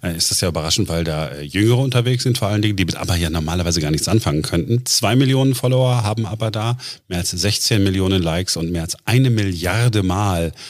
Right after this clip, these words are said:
sind bei TikTok abba Videos angesehen worden. Auch die neuen Songs sind schon super erfolgreich. Don't Shut Me Down, haben wir ja gerade eben auch gehört, ist ganz weit vorn, mehr als achtundzwanzig Millionen Mal allein bei Spotify gestreamt worden.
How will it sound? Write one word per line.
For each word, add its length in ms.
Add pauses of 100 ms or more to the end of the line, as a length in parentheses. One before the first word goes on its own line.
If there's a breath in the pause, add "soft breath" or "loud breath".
(160 loud breath)
sind 320
bei 140
TikTok 600
abba 260
Videos 340
angesehen 480
worden. 320 (560 loud breath)
Auch 120
die 80
neuen 240
Songs 300
sind 120
schon 160
super 220
erfolgreich. 680
Don't 380
Shut 320
Me 80
Down, 220
haben 80
wir 80
ja 80
gerade 260
eben 140
auch 200
gehört, 380
ist 180
ganz 280
weit 160
vorn, 320
mehr 100
als 140
achtundzwanzig 840
Millionen 380
Mal 240
allein 460
bei 180
Spotify 840
gestreamt 480
worden. 320